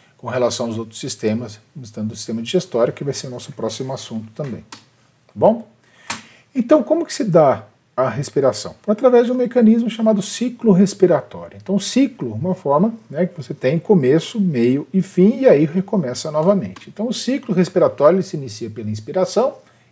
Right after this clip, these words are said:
e também expiração. Então, o ciclo se dá: inspira, expira, inspira, expira.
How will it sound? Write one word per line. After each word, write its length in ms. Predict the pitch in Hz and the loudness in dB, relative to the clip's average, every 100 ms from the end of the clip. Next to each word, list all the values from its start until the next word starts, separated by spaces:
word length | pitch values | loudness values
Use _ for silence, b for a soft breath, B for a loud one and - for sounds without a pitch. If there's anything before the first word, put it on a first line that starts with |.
| - | -12
e 80 | |
também 400 | 254 269 160 139 175 _ - | 0 2 2 0 -8 _ 4
expiração. 800 | 175 - 185 180 180 - 95 - - | 4 4 2 2 0 -4 -12 -16 -20
Então, 320 | - 151 180 | -2 2 2
o 60 | |
ciclo 460 | 156 - 226 226 185 | 0 0 0 2 0
se 160 | - 175 | -2 -2
dá: 120 | 110 | -2
inspira, 640 | 131 151 - 240 240 247 | -4 -8 -6 -2 0 0
expira, 520 | 208 190 - - 95 - | 0 -2 -4 -10 -10 -10
inspira, 560 | 175 - - 220 226 220 - - | -10 -6 0 2 2 -2 -12 -4
expira. 540 | 180 - 117 104 - | -4 -2 -2 -2 -4